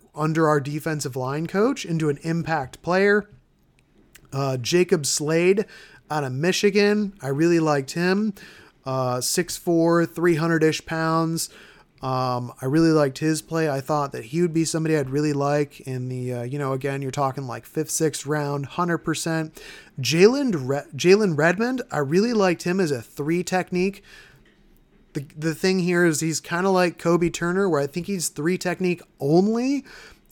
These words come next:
because he's kinda that, uh, that, like, six two, six three, two ninety, two eighty range. Um, real quick, just great burst off the line, just quick, quick, quick,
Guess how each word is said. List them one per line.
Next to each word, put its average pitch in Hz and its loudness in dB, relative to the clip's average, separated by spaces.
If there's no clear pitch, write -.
because 165 0
he's 165 2
kinda 180 0
that, 165 4
uh, 147 2
that, 160 2
like, 160 2
six - 0
two, 185 -2
six 175 0
three, 180 0
two - -4
ninety, 175 -2
two 180 2
eighty 165 -2
range. 220 0
Um, 127 -4
real 180 6
quick, - -4
just 151 -6
great 180 2
burst 170 2
off 175 0
the 160 2
line, 156 0
just 131 -10
quick, - -2
quick, 196 4
quick, 196 2